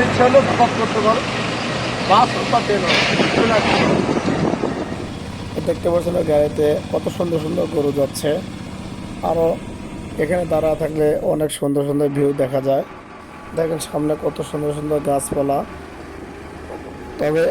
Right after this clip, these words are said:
এখন আমরা এই ব্রিজ থেকে নেমে যাব, তার ভিডিও দেখাচ্ছি, সাথে থাকুন। বর্তমান আমাদের এই ব্রিজ কিন্তু পার হলাম, আপনাদের ব্রিজ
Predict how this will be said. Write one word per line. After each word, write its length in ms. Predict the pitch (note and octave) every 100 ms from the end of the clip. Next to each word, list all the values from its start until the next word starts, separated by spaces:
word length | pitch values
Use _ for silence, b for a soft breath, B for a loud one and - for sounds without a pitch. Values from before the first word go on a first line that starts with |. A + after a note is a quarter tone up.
| F3
এখন 200 | D#3+ E3 D#3+
আমরা 200 | D3+ D#3 E3 - - - - - - -
এই 60 | E3+ D#3+
ব্রিজ 260 | E3+ F#3 -
থেকে 200 | E3+ F3+ F3+ G3+ F#3+
নেমে 200 | D#3 D3+ D3+
যাব, 140 | D3 E3 - -
তার 160 | D#3+ D3 D3
ভিডিও 300 | C#3+ D3 D3 - -
দেখাচ্ছি, 420 | D3 C3 B2+ - A#2+ A2+ - -
সাথে 240 | - D3+ D3+ D3
থাকুন। 260 | B2+ C3+ A#2 - - - - - - - - - - - - - - - - - - F2 - - - - - - _ - - - - - - - - - - - - - -
বর্তমান 340 | G3 G3 G#3 G#3 G3
আমাদের 240 | G3 G#3 G#3 - F3+
এই 60 | F3
ব্রিজ 260 | F#3 G3+ A3+ - - - -
কিন্তু 160 | - - -
পার 120 | F#3+ F3
হলাম, 220 | G3 G#3+ - - - - -
আপনাদের 320 | E3+ E3+ F#3+ F#3+
ব্রিজ 160 | F3